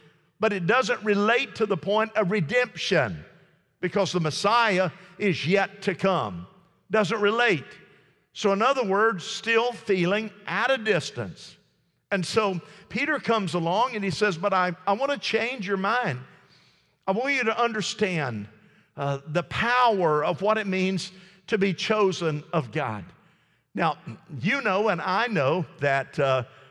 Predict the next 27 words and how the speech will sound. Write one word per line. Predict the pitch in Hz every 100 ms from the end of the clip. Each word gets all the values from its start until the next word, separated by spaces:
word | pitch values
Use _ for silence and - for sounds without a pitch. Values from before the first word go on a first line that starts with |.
| _
for | - 180
example, | 123 170 175 208 208
there, | 151 180 160
for, | 156 - 202
in | 214 240 233
watermelons, | 247 220 180 147 117 101 -
for | 156
example, | 135 156 127 - 87 92
I, | 120 156 156 147 - - - _ 110
as | 95
a | 110 107 95
younger | 131 165 180 170
person | - 190 175 208 190
and | 127 95
driving | 165 175 180 185 135
and | 98 - - - -
hauling, | 170 185 190 185 156
uh, | 120
for | 123 117
my | 117
dad | 113 180 202 190 151
and, | 104 90
and | 101 98 92
his | 107 120 170 -
business, | 185 190 180 143
we | 139
haul | 156 160 151